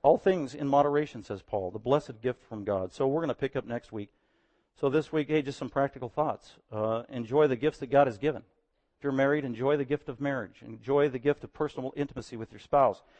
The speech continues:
Uh, if you wanna be married someday, keep praying to God and, and ask Him to provide for you and keep you under self-control and content until then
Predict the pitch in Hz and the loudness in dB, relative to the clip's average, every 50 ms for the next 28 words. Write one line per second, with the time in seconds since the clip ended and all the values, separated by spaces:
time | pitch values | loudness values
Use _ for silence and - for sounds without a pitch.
0 | _ _ - - _ _ _ _ _ _ _ - 131 123 - 143 147 156 151 143 | _ _ -20 -20 _ _ _ _ _ _ _ -2 -2 0 0 2 2 2 4 2
1 | 139 139 143 156 156 143 - - 123 107 110 104 101 - - 156 - - - 151 | 2 4 4 4 2 0 -2 -4 -2 0 0 0 0 -2 -4 -6 -8 -2 -2 0
2 | 143 143 139 139 127 135 139 139 135 131 120 113 110 101 104 - 110 117 117 - | 0 0 0 0 0 4 6 8 8 8 8 6 4 -2 -6 -10 -12 -14 -12 -10
3 | - 120 127 135 147 - - - 135 120 113 107 - - 123 117 117 - - 135 | -8 -4 -4 -4 -4 -4 -6 -8 -6 -6 -6 -8 -6 -4 -4 -4 -4 -4 -6 -8
4 | 113 110 123 131 143 147 - - 131 117 107 110 110 107 110 110 107 110 104 - | -2 2 4 6 6 4 2 -2 -8 -8 -6 -4 -4 -2 -2 -2 -4 -6 -10 -10
5 | - 139 131 - 135 127 131 131 131 131 117 - - 135 131 - - 123 113 - | -10 -10 -8 -6 -4 -2 -2 -2 -2 -4 -4 -2 -4 -4 -4 -4 -10 -12 -8 -6
6 | 143 143 135 127 - 120 110 - - 147 139 - 123 120 - - - 165 170 165 | -4 -4 -4 -4 -6 -12 -12 -6 -6 -6 -6 -6 -8 -10 -10 -6 -4 -2 -2 -2
7 | 151 123 131 113 107 98 - | -2 -2 -2 -2 -2 -4 -8